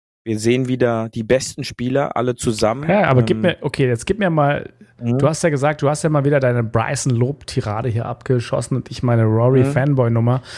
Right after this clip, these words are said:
Speaker 2: Lass uns mal abseits der Top vier, die wir genannt haben, einfach mal sagen, was wir glauben, wer das Ding macht.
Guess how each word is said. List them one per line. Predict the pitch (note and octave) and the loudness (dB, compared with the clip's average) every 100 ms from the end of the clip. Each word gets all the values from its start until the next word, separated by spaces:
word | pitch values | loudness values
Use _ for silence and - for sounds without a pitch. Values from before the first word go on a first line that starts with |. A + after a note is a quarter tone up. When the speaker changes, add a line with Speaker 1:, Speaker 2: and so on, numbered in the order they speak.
| - - - | -16 -8 0
Speaker 2:
Lass | F3 | 2
uns | G#3+ F#3+ | 4 4
mal | F3+ E3+ | 4 2
abseits | E3+ G3 - F3+ D#3 | -2 -2 0 0 0
der | D#3+ D3+ | 0 0
Top | - E3 - | -2 -4 -2
vier, | G3+ F#3+ | 0 2
die | D3 C#3+ | 0 0
wir | C#3+ | 0
genannt | C3 C3+ C#3 | 0 -2 -2
haben, | C3 B2+ | -2 0
einfach | C3+ D3 | -2 0
mal | C3+ B2+ | 2 2
sagen, | B2+ B2 C3 A#2+ | 2 2 0 -2
was | A#2 B2 | 0 0
wir | |
glauben, | A2 A2 A2+ C3 C3+ B2 | 0 0 2 2 2 2
wer | A2+ A2+ | 2 2
das | A2 - | 0 0
Ding | A2 G#2+ | 0 0
macht. | G2 - - | 0 -4 -10